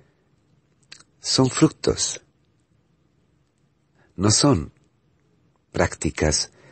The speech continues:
o elecciones, eh, y es-,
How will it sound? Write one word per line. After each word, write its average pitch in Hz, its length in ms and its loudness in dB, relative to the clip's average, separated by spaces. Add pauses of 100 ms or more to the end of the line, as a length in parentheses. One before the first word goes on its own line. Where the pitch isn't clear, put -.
(580)
o 76 800 4
elecciones, 82 1000 2 (1120)
eh, 76 840 0 (120)
y 80 260 -2
es-, - 280 0